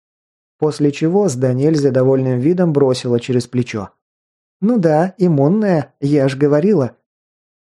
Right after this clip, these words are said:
Крепыш, тем временем поднявший откуда-то с земли странно выглядевшее оружие, как раз повесил его себе на плечо и язвительно откликнулся на это.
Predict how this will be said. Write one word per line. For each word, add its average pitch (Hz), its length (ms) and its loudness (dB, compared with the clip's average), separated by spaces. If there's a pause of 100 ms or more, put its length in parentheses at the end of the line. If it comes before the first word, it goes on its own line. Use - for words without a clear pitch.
(120)
Крепыш, 127 400 -2
тем 135 160 -2
временем 131 420 0
поднявший 127 560 -2
откуда-то 131 460 0
с 123 40 0
земли 131 420 -2
странно 143 440 -2
выглядевшее 135 760 0
оружие, 156 500 0 (280)
как 196 200 -4
раз 190 180 0
повесил 165 480 -2
его 151 160 0
себе 143 300 -2
на 131 100 -4
плечо 127 400 -2
и 147 140 -2
язвительно 147 640 -2
откликнулся 123 680 -4
на 117 200 -4
это. - 220 -16